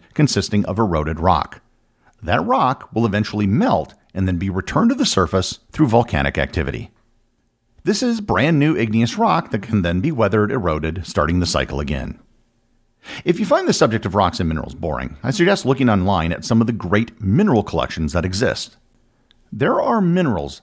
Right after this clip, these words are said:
that are some of the most beautiful things that you will ever find in the natural world. Brilliant colors of almost every hue you can imagine. One of the best collections of minerals in the world can be found at the Smithsonian Museum of Natural History.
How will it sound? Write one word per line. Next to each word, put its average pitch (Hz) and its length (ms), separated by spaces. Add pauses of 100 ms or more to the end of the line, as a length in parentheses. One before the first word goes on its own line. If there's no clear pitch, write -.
that 117 120
are 127 60
some 147 220
of 147 60
the 135 60
most 92 260
beautiful 175 340
things 92 380
that 98 100
you 101 120
will - 220
ever 147 220
find 90 380
in 87 80
the 90 60
natural 80 400
world. 71 380 (500)
Brilliant 202 460
colors 92 420
of 101 140
almost 104 300 (120)
every 185 320
hue 120 360
you 85 160
can 87 120
imagine. 73 480 (960)
One 247 120
of 285 40
the 208 60
best - 240
collections 90 420
of 78 120
minerals 85 340
in 87 80
the 85 60
world 104 420
can 101 100
be 98 60
found 87 260
at 87 80
the 98 100
Smithsonian 90 600
Museum 78 340
of 78 100
Natural 76 340
History. - 440